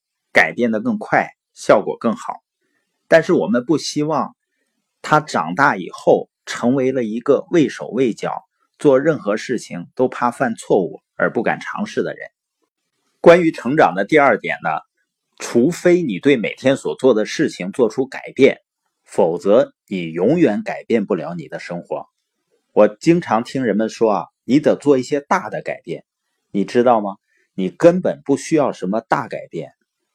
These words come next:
你可以告诉我，你今天准备做出一些什么小改变吗？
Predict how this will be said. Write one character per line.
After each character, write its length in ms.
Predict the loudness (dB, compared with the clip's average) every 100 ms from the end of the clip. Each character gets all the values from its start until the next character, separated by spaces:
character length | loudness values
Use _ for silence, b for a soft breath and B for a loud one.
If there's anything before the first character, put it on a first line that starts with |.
| _ _
你 120 | -4
可 160 | 0 0
以 80 | 2
告 180 | 2 0
诉 180 | -4
我， 160 | -8 -10 _ _ _
你 200 | -4 -4
今 300 | -2 0 0
天 240 | 0 -4 -2
准 180 | -2
备 140 | 2 2
做 220 | 2 -2
出 140 | -2
一 60 | -6
些 220 | 0 -2
什 160 | -2 -8
么 140 | -8
小 360 | -8 -6 -2 -2
改 220 | -4 -6
变 220 | -10 -12
吗？ 100 | -14